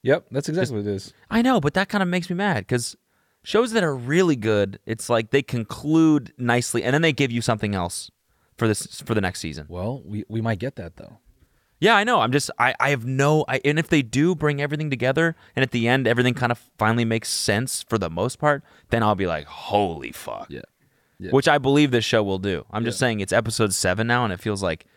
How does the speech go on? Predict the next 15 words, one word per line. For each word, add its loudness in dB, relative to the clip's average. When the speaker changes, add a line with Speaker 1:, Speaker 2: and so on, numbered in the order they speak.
Speaker 2:
more 4
should -4
be -6
making -6
sense. -12
Speaker 1:
It's -6
episode 0
seven, 0
and -4
I -2
want, -4
like, -8
a -6
hundred -12
more. -14